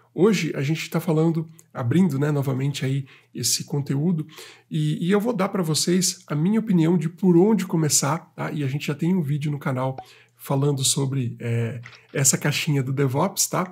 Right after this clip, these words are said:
Que é uma caixinha que tá lá em processos, tá? A caixinha que eu sugiro, é,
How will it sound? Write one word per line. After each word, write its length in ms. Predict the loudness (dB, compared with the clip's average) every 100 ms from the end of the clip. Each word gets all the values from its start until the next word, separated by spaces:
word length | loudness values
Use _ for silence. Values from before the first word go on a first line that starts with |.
| 0
Que 120 | 2
é 20 |
uma 160 | 2 2
caixinha 380 | 0 2 4
que 100 | 2
tá 160 | 2 2
lá 140 | 4
em 80 | 4
processos, 880 | 4 4 4 4 4 4 4 0 -4
tá? 260 | -4 -6 -6 -18 -18 -8
A 80 |
caixinha 340 | -4 0 2 2
que 100 | 2
eu 40 |
sugiro, 760 | 2 4 4 4 4 2 0 -4 -8
é, 300 | -4 -2